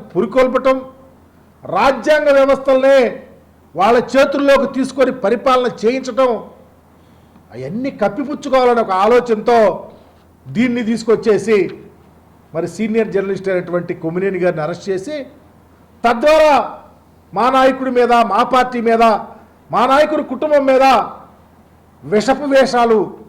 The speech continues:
వల్లించటం అనేది చాలా బాధాకరం, బాధ్యతారాహిత్యంగా ప్రవర్తిస్తా ఉన్నారని మాత్రం గమనించమని తెలియపరుస్తా ఉన్నా. ఈరోజు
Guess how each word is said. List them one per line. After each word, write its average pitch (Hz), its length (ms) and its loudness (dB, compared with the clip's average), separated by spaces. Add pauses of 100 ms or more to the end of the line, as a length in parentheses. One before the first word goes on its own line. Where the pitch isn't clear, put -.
(280)
వల్లించటం 226 540 -2
అనేది 208 300 0 (840)
చాలా 165 180 -4 (160)
బాధాకరం, 214 560 0 (180)
బాధ్యతారాహిత్యంగా 185 840 -4 (100)
ప్రవర్తిస్తా 175 500 -8 (120)
ఉన్నారని 156 340 -10
మాత్రం 147 240 -16 (460)
గమనించమని 156 560 -8
తెలియపరుస్తా 135 500 -10 (100)
ఉన్నా. 87 140 -18 (840)
ఈరోజు 277 300 2